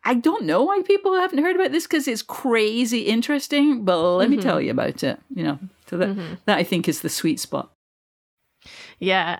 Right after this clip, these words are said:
Speaker 2: uh, definitely a really hard spot to hit, though, <laughs> I think.
Speaker 1: Totally. No kidding. <laughs>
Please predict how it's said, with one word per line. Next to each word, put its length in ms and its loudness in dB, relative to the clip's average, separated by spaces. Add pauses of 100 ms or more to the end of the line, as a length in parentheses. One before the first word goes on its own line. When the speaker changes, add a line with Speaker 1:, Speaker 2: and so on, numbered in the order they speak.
Speaker 2:
uh, 60 4
definitely 520 2
a 60 0
really 240 2
hard 800 -2
spot 360 -2
to 100 -10
hit, 300 -8
though, 300 -4 (160)
<laughs> 160 -6
I 100 4
think. 340 -4
Speaker 1:
Totally. 800 0
No 180 6
kidding. 400 -2 (420)
<laughs> 100 -8